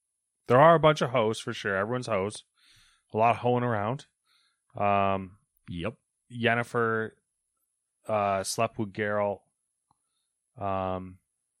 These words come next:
Speaker 1: in the evening. And then the next morning, he woke up. She was gone. She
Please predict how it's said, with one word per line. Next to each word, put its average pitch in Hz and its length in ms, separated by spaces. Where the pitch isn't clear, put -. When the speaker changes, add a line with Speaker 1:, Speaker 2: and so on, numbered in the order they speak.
Speaker 1:
in 107 120
the 98 60
evening. 160 360
And 104 140
then 98 200
the 98 60
next 98 280
morning, 127 400
he - 180
woke 98 240
up. 147 160
She - 160
was 101 140
gone. 151 300
She 110 560